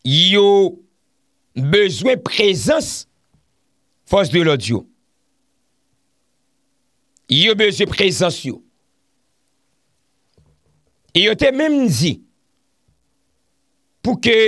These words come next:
yo degaje yo, voye yon, de, twa cha blende, epi pou ede nan rezoud sitiyasyon ensekirite.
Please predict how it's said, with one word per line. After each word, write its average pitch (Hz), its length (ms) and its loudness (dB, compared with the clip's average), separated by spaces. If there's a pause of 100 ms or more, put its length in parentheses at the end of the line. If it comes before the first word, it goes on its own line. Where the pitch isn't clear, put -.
(200)
yo 170 240 0
degaje 190 720 0
yo, 202 140 2 (1500)
voye 220 480 2
yon, 214 240 -2
de, 180 240 0
twa 190 260 -2
cha 185 220 0
blende, 175 540 0 (2000)
epi 190 340 2
pou - 220 -6
ede 175 320 2
nan 156 260 0
rezoud 160 640 -2 (880)
sitiyasyon 175 880 -2
ensekirite. 147 720 -4